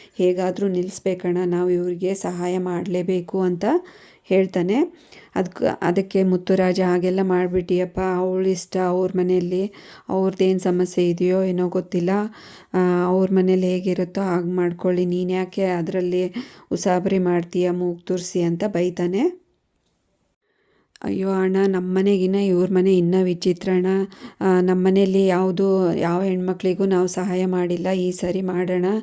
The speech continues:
ಅದ್ರಿಂದ ನಮ್ಗೆ ಒಳ್ಳೇದಾಗೆ ಆಗುತ್ತೆ, ನೀನ್ ಹೇಳ್ದಂಗೆ ಆಗುತ್ತೆ ಒಳ್ಳೇದು" ಅಂತ, ಆ,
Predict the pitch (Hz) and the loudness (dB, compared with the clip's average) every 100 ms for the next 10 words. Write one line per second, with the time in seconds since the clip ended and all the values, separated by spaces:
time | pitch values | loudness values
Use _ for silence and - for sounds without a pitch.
0 | - - - 185 175 190 180 196 185 175 | -6 -20 -4 -2 0 0 2 0 0 2
1 | 185 180 175 185 180 190 185 185 175 170 | 2 2 2 2 2 0 0 0 0 -2
2 | 175 190 180 180 185 185 180 175 190 180 | -2 -2 0 0 0 0 0 0 0 0
3 | 185 190 175 170 175 185 185 180 180 185 | 0 0 -2 -2 -4 -2 0 2 2 0
4 | 196 247 - - - _ - 180 208 247 | 0 -2 -6 -18 -20 _ -2 0 2 0
5 | - - - - | -4 -18 -20 -4